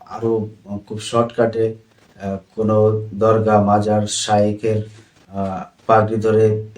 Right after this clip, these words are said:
হিদায়াত প্রাপ্ত হতে চাচ্ছেন, আহ, তাদের জন্য কিন্তু আল্লাহ তাআলা খুবই, বা,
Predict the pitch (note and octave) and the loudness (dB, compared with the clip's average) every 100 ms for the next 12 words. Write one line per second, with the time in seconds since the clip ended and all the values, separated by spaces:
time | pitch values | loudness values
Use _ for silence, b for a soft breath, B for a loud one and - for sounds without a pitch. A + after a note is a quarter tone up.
0 | - A#2+ A#2+ A#2 - A#2+ A#2 - G2 A2 | -4 2 4 2 0 -2 -2 -6 -14 -12
1 | G#2+ G2+ - C3 C3+ _ b b b - | -10 -12 -6 -6 -6 _ b b b -14
2 | G2 G2+ F#2 _ - B2+ C3 D3 D3+ D3+ | -8 -8 -10 _ 2 6 8 8 4 4
3 | D3 C#3 C3+ B2+ C3 A#2+ A#2+ A#2+ A#2 A2+ | 2 0 0 0 4 4 4 2 0 0
4 | A2+ G#2+ - G#2+ G#2+ A2+ G#2 F#2 F#2 F#2 | 0 -4 -6 -6 -4 -6 -8 -10 -10 -10
5 | F2+ | -16